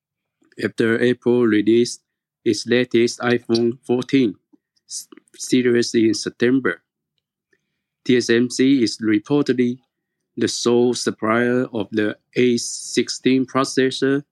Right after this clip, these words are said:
used in the iPhone fourteen series. In the third quarter, T S M C's seven nanometer process and more advanced technologies accounted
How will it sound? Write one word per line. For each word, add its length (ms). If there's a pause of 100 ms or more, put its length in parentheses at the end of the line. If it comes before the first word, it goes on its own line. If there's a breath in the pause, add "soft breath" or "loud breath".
(120)
used 680
in 200
the 80
iPhone 560
fourteen 420
series. 640 (540)
In 140
the 80
third 360
quarter, 520 (800)
T 120
S 140
M 200
C's 320
seven 600
nanometer 1160 (120)
process 560 (500)
and 320
more 440
advanced 720
technologies 1000 (260)
accounted 520